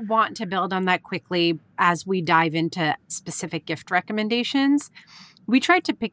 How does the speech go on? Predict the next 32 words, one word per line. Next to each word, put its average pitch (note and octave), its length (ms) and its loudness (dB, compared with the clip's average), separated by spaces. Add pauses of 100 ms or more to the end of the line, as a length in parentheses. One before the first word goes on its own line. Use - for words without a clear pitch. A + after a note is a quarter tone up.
things G#3 220 -2
that F3+ 160 4
are F3 160 6
evergreen. G#3+ 680 0
They F#3 100 -4
work F3+ 220 -2
for F3 120 -4
birthdays. C4+ 720 2
They F#3+ 140 0
work F3 280 0
for - 260 2
any A3 220 0
time G3+ 220 -2
of F#3+ 120 -6
year. F3 480 2
I A3 220 4
said, G3+ 300 -2
even A#3 260 0
as G3 120 -2
someone F#3 520 0
for F3+ 240 -4
whom F3+ 480 -2
gift - 320 -6
giving F#3 460 0
is E3 280 -4
a D3+ 280 0
love D#3+ 400 0
language, A#3 840 0 (360)
giving F3 400 -2
and E3 240 -2
receiving, E3+ 560 -2 (580)
it D4+ 160 6